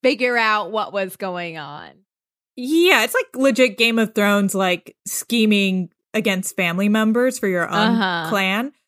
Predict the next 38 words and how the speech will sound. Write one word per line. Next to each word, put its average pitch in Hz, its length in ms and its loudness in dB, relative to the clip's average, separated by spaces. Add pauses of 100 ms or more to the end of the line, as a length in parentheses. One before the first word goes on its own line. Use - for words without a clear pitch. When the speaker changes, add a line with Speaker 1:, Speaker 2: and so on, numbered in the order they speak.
(160)
Speaker 2:
But 226 100 2
she's 330 160 2
basically 311 420 0
like, 226 220 0
"Look, 233 220 0
Park 240 240 -2
the 302 60 0
Narc, 226 300 0
I 180 100 -2
know 180 120 -2
you 214 200 0
wanna 208 220 2
be 202 140 -2
president. 175 540 -4 (100)
You 180 140 -8
don't 180 160 -4
like 180 180 -6
Richie, 170 260 -6
that's 156 220 -10
fine. 147 280 -8 (320)
Let's 202 420 -4
work 214 220 -2
together 214 400 0
to 202 80 -4
get 175 240 -4
Richie 190 500 -6
out 220 180 0
of 277 120 -2
office, 180 600 0 (140)
and 196 140 -2
then 185 140 -2
you 247 180 2
can 330 160 -6
be 277 100 0
president, 185 540 -4
Park 190 240 -6
the 202 80 -4
Narc, 185 240 -2